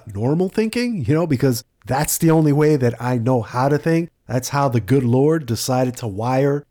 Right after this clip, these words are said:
my massive brain. And so there you go, you know, but, but that being said, you know, you may also wanna figure out how you'll document your progress. Is it gonna be,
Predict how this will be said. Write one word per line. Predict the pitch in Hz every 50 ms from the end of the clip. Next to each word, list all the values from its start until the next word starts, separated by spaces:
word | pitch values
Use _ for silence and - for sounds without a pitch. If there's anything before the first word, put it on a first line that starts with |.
| _ _ -
my | 113 117 117 117 113 110
massive | - 101 107 117 120 127 135 - - 139 127 110 101 101
brain. | 98 110 117 123 139 151 160 175 180 170 _ _ _ -
And | 123 123 117
so | - 135 131 131 131 131 135 -
there | 117 - 143 170 196
you | 202 196
go, | 160 185 208 220 185
you | 120 104 104
know, | 117 139 143
but, | 120 107 135 143 139 117
but | 131 131 113
that | 143 165 202 202 - 127
being | 143 175 170 156 131 117
said, | - - - - 139 185 180 117 107 107 104 117 - _ _ _ -
you | 123 127
know, | 131 127 123 123 120 120 -
you | - 110 107 123 156
may | 170 185 180 170
also | - - 147 175 202 208 - -
wanna | 175 170 165 165 156
figure | 139 - - 147 139 135 135
out | 127 120 117 - - - - _ _
how | - - - - - 170 160 147 135 123 113 113 110 113 - _ _ _ _ _
you'll | - 113 135 139 139 123
document | 107 - 131 135 143 147 - 123 117 117 113 107 - -
your | 110 104
progress. | - - - - 135 151 156 120 104 98 95 87 - - - - _ _ _ -
Is | - 170 185 175
it | 175 151
gonna | 156 156 156 143
be, | 123 139 131 131 127 123 120 120